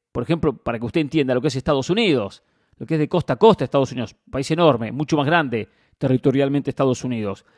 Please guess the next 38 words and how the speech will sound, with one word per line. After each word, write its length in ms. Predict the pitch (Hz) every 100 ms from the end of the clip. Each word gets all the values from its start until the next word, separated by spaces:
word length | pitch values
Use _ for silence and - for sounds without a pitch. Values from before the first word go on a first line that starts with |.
| _
Pero 140 | - 135
Brasil 280 | 139 180
tiene 240 | - 214 185
esa 160 | 143
circunstancia, 1000 | 135 147 - 135 - 147 123 - 117 104 _ _ _ _ -
lo 100 | 139
cual 440 | 165 170 196 - _ _ _
es, 240 | 131 131 -
es, 280 | 127 - -
es, 180 | - 117
va 60 |
a 20 | 127
ser 160 | 165
complicado, 520 | 170 147 151 147 165
no 60 | 139
está 140 | 127
todo 160 | 147 156
tan 180 | 147 147
centralizado, 920 | - 131 135 131 127 147 120 107 113 _ _ _ _
por 140 | -
más 120 | 127 139
que 140 | 143
Río 260 | 131 156 147
y 60 |
Sao 160 | - 135
Paulo 240 | 135 151
son 160 | - 147
las 80 | 131
ciudades 240 | 127 123
importantes. 760 | 123 127 117 120 110 110 104 _ _ _ _ -
Va 80 | 139
a 20 |
ser 120 | 190
una 100 | 180
experiencia 500 | 160 160 180 170 175
difícil, 800 | 147 143 190 202 - 170 165 -
complicada 600 | 147 131 139 156 170 165
para 360 | 143 127 117